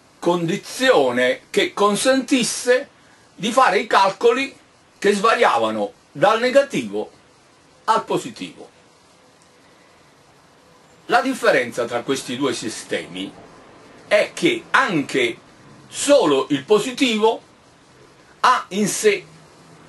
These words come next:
una contrapposizione. Qual è? Da una parte abbiamo il numero uno, dall'altra parte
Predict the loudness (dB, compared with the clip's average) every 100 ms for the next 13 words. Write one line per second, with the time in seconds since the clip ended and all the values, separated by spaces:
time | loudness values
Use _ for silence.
0 | -12 -2 2 2 0 -4 2 4 4 0
1 | 0 0 0 -2 -2 -6 -10 -12 -12 -20
2 | -20 -20 -20 -20 -20 -20 -20 -20 _ _
3 | 0 2 2 -2 -8 _ _ _ -20 _
4 | _ _ _ -20 -20 -16 -2 2 2 2
5 | 4 2 0 -4 -4 -6 -18 -20 -20 _
6 | _ -4 -2 2 2 2 0 0 2 2
7 | 2 0 -2 -12 -14 _ _ _ _ _
8 | _ _ _ _ _ -20 -20 -20 _ _
9 | _ _ 0 2 2 2 -2 0 2 0
10 | -2 -4 -6